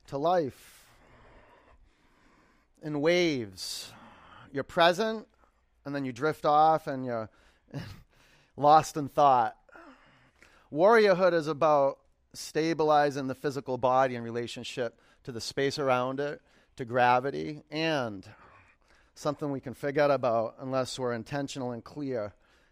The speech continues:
is grace, to receive it, to drop our guard, to drop what we know, and just to listen to flu-, fluidity of your breath.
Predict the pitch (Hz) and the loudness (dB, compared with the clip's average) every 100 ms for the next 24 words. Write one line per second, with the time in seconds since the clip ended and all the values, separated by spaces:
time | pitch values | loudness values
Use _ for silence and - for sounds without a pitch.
0 | _ 131 107 143 151 110 - - 143 127 | _ -14 -6 -2 -2 -4 -10 -12 -10 -10
1 | - 160 175 143 113 - _ _ _ - | -10 -8 -6 -4 -6 -8 _ _ _ -14
2 | 120 131 139 143 156 143 127 107 110 127 | -4 2 4 6 6 6 2 2 0 -4
3 | 139 - - 139 123 143 139 170 165 147 | -10 -20 -18 -12 0 4 4 2 -6 -4
4 | 131 131 151 185 _ _ - 151 180 - | -2 -2 -4 -6 _ _ -14 -8 -8 -8
5 | 196 233 220 214 143 107 - _ _ _ | -4 -4 -4 -8 -8 -12 -18 _ _ _
6 | 135 - 139 147 156 165 151 160 170 170 | -16 -14 -8 -4 -4 -6 -8 -4 -2 -2
7 | 170 151 147 135 156 131 - _ | -2 -2 -6 -2 -2 -2 -6 _